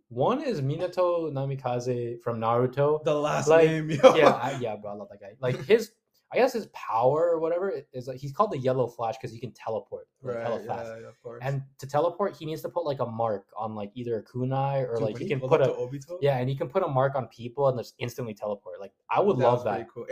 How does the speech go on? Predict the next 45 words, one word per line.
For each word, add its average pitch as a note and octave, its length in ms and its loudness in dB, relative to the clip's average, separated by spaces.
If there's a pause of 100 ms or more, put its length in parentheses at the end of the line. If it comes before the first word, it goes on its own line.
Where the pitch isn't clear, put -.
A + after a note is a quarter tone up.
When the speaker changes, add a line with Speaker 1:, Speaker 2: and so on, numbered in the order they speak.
Speaker 1:
That'd F#3+ 60 2
Speaker 2:
no G3+ 80 6
Speaker 1:
be G#3 40 4
Speaker 2:
matter A3+ 160 4
how F#3+ 120 2
Speaker 1:
so G3+ 180 10
Speaker 2:
long, E3 320 2
no D3 60 -6
matter E3+ 160 -4
Speaker 1:
no - 60 2
Speaker 2:
how F3 40 6
Speaker 1:
matter F3 60 6
how E3+ 100 8
Speaker 2:
long E3 80 2
Speaker 1:
far, E3 240 6
Speaker 2:
time. A#2 100 -2
Speaker 1:
no B2+ 60 -2
matter D3 180 -2
how C#3+ 140 0
far, C#3 160 -4
as A2 80 -6
long D3 120 -2
as, D3 140 -4
as C3 140 -8
far F#3 140 2
as D#3 80 2
he C#3+ 40 -4
could C3 140 -8
throw F3 200 2
it, - 100 -4
Speaker 2:
Yeah. C#3 460 -4
Speaker 1:
right? B2 120 2
Speaker 2:
No, A#3 120 4
no, B3 180 0
but, F3+ 100 2
Speaker 1:
Or, E3 40 10
Speaker 2:
like, F3+ 80 10
Speaker 1:
like, E3 100 6
Speaker 2:
even C#3 100 -4
Speaker 1:
mar-, D#3+ 160 2
the C3+ 80 0
mark C3 300 0
as C#3+ 80 -14
well, D#3+ 100 -2
Speaker 2:
yeah. D3 60 -2